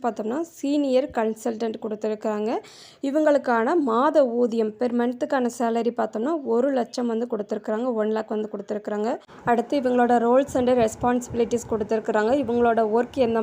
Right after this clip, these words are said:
மாதிரி இருக்கும் அப்படிங்கிற டீட்டெயில்ஸ் வந்து இந்த பாக்ஸில் மென்ஷன் பண்ணியிருக்கிறாங்க. அடுத்து ப்ரிஃபர்டு குவாலிஃபிகேஷன், அதாவது சீனியர் கன்சல்டன்ட்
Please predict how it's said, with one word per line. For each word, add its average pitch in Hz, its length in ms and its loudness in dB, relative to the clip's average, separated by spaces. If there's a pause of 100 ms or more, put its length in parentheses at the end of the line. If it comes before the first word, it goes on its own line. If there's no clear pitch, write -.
மாதிரி 226 180 2
இருக்கும் 220 240 -2
அப்படிங்கிற 214 400 0
டீட்டெயில்ஸ் 220 400 0
வந்து 247 220 -2
இந்த 226 200 0
பாக்ஸில் 220 380 0
மென்ஷன் 208 340 -6
பண்ணியிருக்கிறாங்க. 214 560 -2 (640)
அடுத்து 262 260 2 (180)
ப்ரிஃபர்டு 320 460 2
குவாலிஃபிகேஷன், 240 800 0 (360)
அதாவது 247 300 4 (160)
சீனியர் 330 440 4
கன்சல்டன்ட் 240 540 0